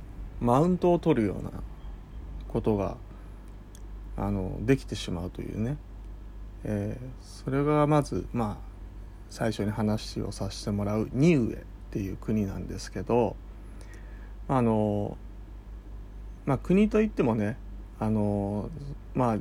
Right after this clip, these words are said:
人口が、まあ、千六百人ぐらいのところなんですね。で、まあ、そのため、まあ、いろんな意味で、えー、近くにあるニュージーランドに依存してる部分があるんですね。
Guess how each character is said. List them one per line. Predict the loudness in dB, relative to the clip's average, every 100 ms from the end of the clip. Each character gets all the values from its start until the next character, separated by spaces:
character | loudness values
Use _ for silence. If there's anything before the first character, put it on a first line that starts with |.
| 2
人 | 4 6
口 | 6 4 4
が、 | 4
ま | 4
あ、 | 2
千 | 2 2
六 | 2 2
百 | 2 2 4
人 | 4 4
ぐ | 4
ら | 4 2
い |
の | -2 -8 -10 -12 -12 -12 -10 -4
と | -2
こ | 0
ろ | 0
な | -2
ん | -4
で |
す | -4 0
ね。 | 0 -2 -10 -14 -14 -12 -12 -12 -12 -12 -12 -12 -12 -12 -12 -12 -14 -14 -4
で、 | 2 4
ま | 6 4
あ、 | 4
そ | 4 6
の | 6
た | 4
め、 | 6 6 6 2 -2 -10 -2
ま | 4 4 4 0
あ、 | -10 -12 -14 -14 -14 -14 -14 -12 -12 -12 -12 -12 -2
い |
ろ | 2
ん | 4
な | 8
意 |
味 | 8 8
で、 | 6 4 0 -6 -12 -16 -14 -4
え | 0 0
ー、 |
近 | 0 2 2
く | 4
に | 2
あ | 2
る | 4
ニ | 6
ュ | 6
ー |
ジ | 6 4
ー |
ラ | 4
ン | 2
ド |
に | 2 0
依 |
存 | 0 2 4
し | 4
て | 2
る | 4
部 | 4
分 | 2 0
が | 0 -2
あ |
る | -2
ん | -6
で | -8
す | -4
ね。 | -4